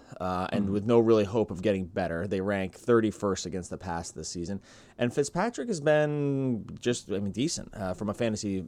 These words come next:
Speaker 1: perspective. He's been a little up and down. Like, he's had really bottom games. Like, he just had a
Speaker 2: Well, he
Speaker 1: couple
Speaker 2: had, he had
Speaker 1: games.
Speaker 2: the one bad game against New England, but other than that, he's been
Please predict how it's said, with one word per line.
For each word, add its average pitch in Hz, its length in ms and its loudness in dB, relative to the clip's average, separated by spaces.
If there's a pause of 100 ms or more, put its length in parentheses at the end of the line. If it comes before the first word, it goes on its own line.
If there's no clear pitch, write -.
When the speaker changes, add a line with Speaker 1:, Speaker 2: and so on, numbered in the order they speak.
(100)
Speaker 1:
perspective. 110 460 0
He's 110 140 0
been 156 120 6
a 165 40 4
little 175 280 6
up 143 140 2
and 110 160 0
down. 104 520 2
Like, 104 180 -4
he's 113 160 -4
had 107 340 0 (140)
really 107 240 4
bottom 101 420 0
games. 87 340 -6
Like, 90 120 -10
he 98 80 -8
just 92 100 -6
had 95 100 -4
a - 40 -6
Speaker 2:
Well, 131 100 4
he 165 60 10
Speaker 1:
couple 127 140 8
Speaker 2:
had, - 40 0
he 160 60 10
had 170 80 8
Speaker 1:
games. 123 100 10
Speaker 2:
the 131 40 12
one 175 140 12
bad 98 220 4
game 98 140 -4
against 98 240 -6
New 117 80 -2
England, 101 260 -2
but 101 100 -2
other 139 140 2
than 90 140 -6
that, 135 260 -2
he's 101 120 -4
been 90 320 -8